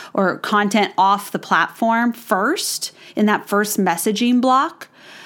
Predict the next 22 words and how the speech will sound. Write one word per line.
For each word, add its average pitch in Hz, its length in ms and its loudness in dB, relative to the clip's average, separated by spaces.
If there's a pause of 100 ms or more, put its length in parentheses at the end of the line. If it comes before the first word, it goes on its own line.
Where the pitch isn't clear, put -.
(220)
So 240 200 0
instead, 233 840 0
your 226 100 0
first 311 500 -2
step 175 340 0
should 196 260 -4
be 156 240 -2
to 175 160 -6
try 220 220 -2
to 254 80 0
get 247 160 -2
your 220 100 0
subscriber 214 680 0
to - 280 -4
interact. 240 840 2 (360)
Then 262 680 2
you 202 200 2
can 208 220 0
direct 170 400 0
them 147 260 0 (220)
to 226 320 2
links 190 440 0